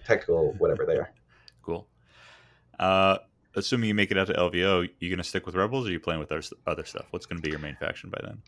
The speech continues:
Speaker 1: Uh, I don't know, man. I just, I just lost on points in that T T S top four to,
Speaker 2: Oh, sure.
Speaker 1: um, a clone list that I just could not pierce.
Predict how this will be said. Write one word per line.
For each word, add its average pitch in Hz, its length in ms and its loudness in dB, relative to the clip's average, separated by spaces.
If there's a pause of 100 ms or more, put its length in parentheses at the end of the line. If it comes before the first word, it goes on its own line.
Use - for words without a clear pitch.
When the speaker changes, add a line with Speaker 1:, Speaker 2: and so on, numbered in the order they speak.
(460)
Speaker 1:
Uh, 135 340 12
I 127 100 10
don't 120 140 8
know, 120 140 10
man. 123 240 12
I 131 120 12
just, 143 340 6
I 127 120 8
just 135 220 6
lost 110 520 8
on 107 220 4
points 104 560 0
in 104 220 -2
that 95 200 2
T 107 140 -4
T 104 160 2
S 95 200 6
top 92 260 4
four 90 500 8
to, 92 220 4
Speaker 2:
Oh, - 20 8
sure. 87 100 6
Speaker 1:
um, 85 220 0
a 92 60 0
clone 98 440 4
list 90 320 2
that 90 120 6
I 87 100 8
just 87 280 2
could 95 320 2
not 85 400 2 (400)
pierce. - 580 -2